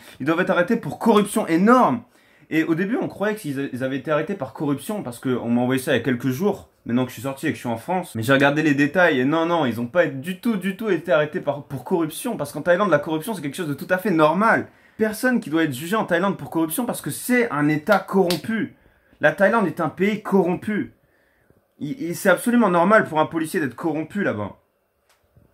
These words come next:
Dites-vous que ça, c'est les choses que j'ai vues. Les choses que je ne vois pas peuvent être absolument atroces. Il y a déjà eu des policiers qui ont été dans des affaires de, d'esclavage en Thaïlande. Je sais pas si vous vous rendez compte à quel point c'est atroce. Il y a pas d'enquête internationale qui est lancée sur tous les policiers. Je n'ai pas vu de policier de policier pendant tout mon séjour. Jamais en Thaïlande, jamais.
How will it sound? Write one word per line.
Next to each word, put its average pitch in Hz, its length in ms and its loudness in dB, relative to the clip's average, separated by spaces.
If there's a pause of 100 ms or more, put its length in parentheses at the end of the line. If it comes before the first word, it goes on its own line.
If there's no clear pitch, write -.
(180)
Dites-vous 143 320 0
que 170 100 -4
ça, 185 200 2
c'est - 120 -4
les 127 80 2
choses 135 260 -2
que - 80 -6
j'ai 117 140 0
vues. 123 340 -2
Les 107 120 -6
choses 127 200 -6
que 123 120 -8
je 117 80 -4
ne 110 60 -4
vois 131 260 -2
pas 170 180 2
peuvent 120 180 -6
être 117 200 0
absolument 143 520 -2
atroces. 123 640 -2 (220)
Il - 40 -4
y - 20 0
a - 20 0
déjà 135 160 2
eu 165 60 4
des 151 100 2
policiers 160 420 -2
qui 165 60 -8
ont 143 60 -2
été 127 380 -4 (120)
dans 127 140 -2
des 127 160 0
affaires 135 400 2
de, 123 240 -4
d'esclavage 156 800 0
en 104 80 -8
Thaïlande. 107 360 -6
Je - 60 -16
sais - 80 -14
pas 135 100 -4
si 143 120 -10
vous 123 60 -8
vous 123 40 -4
rendez 127 180 -2
compte 139 160 -8
à 127 60 -6
quel 117 100 -8
point 120 120 -8
c'est 117 140 -8
atroce. 123 420 -4
Il 139 40 2
y 147 40 4
a 139 40 6
pas 165 160 2
d'enquête 160 320 0
internationale 147 520 0
qui - 80 -6
est - 20 -2
lancée 135 200 -4
sur 123 100 -12
tous 143 100 -4
les 131 80 2
policiers. 135 400 -2
Je 117 140 -2
n'ai 117 40 -2
pas 160 140 0
vu 160 140 -4
de 139 100 0
policier 156 460 -2
de 123 80 0
policier 147 540 -2
pendant 117 260 -4
tout 160 160 -6
mon 135 160 0
séjour. 143 360 -4
Jamais 147 460 2
en 123 100 2
Thaïlande, 110 360 -4
jamais. 123 420 -4